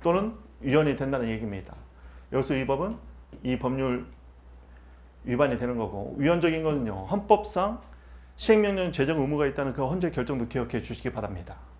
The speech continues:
자, 이걸 앞에서 이미 했네요. 정관의 자치법적 사항을 위반하는 경우에는 포괄이행 금지 원칙이 원칙적으로 적용된다, 적용되지 않죠. 정관뿐만 아니라 나머지 두 가지 뭐예요? 조례,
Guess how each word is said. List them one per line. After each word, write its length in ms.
자, 300
이걸 180
앞에서 280
이미 140
했네요. 440
정관의 360
자치법적 460
사항을 320
위반하는 420
경우에는 580
포괄이행 440
금지 300
원칙이 680
원칙적으로 600
적용된다, 600
적용되지 420
않죠. 480
정관뿐만 560
아니라 300
나머지 320
두 100
가지 220
뭐예요? 520
조례, 360